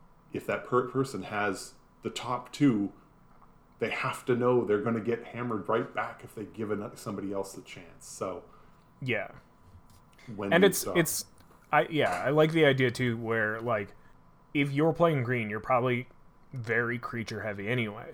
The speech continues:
Speaker 1: Right.
Speaker 2: So the only way that it comes back to bite you in the butt is if they start destroying your lands, in which case you lose a land and then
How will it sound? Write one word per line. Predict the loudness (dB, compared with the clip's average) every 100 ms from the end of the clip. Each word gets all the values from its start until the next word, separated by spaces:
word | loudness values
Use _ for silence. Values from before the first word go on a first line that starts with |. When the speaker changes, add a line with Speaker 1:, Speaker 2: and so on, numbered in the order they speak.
| -2
Speaker 1:
Right. | 0 0
Speaker 2:
So | 0 0 0 -2 -8 -18 -20 -20 -14
the | -8 2 6 8
only | 6 6 6
way | 6 6 4 2
that | 0 -2 -2 -4
it | -4 -6 -20 -20 -20 -20 -20 -20 -20 -20 -20 -16 0
comes | 2 2 2
back | 2 2 0
to | -6
bite | -2 -2
you | -2
in | -6
the |
butt | 4 6 6 2
is | -8 -6 -8 -10 -16 -20 -20 -20 -20 -20 -20 -20 -20 -20 -20 -20 -20 -20 -20 -8 -4
if | -2
they | 0 0
start | 4 2
destroying | 2 -2 0 0
your | -2 0
lands, | 0 -2 -6 -8
in | -4
which | -2 -2 -2
case | -2 -2 -8 -18 -20 -20 -20 -20 -20 -18 -12 -8
you | -4 -4 -6 -16 -6 0
lose | 4 4 4 4
a | 4 6
land | 6 6 4 2
and | 2
then | 2 0